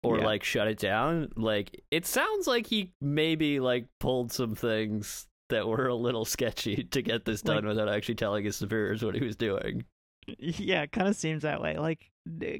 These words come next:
Speaker 2: 'cause, like, how could you make a full short film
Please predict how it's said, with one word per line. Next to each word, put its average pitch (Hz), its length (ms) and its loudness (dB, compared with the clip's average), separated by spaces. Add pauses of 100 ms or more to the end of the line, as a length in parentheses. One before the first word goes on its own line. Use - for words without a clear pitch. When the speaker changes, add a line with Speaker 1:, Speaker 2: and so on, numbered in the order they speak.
Speaker 2:
'cause, - 600 -4 (120)
like, 156 200 -2
how 165 160 -2
could 175 220 -2
you 180 120 2
make 160 320 2
a 143 80 -2
full 156 280 4
short - 380 -2
film - 540 -4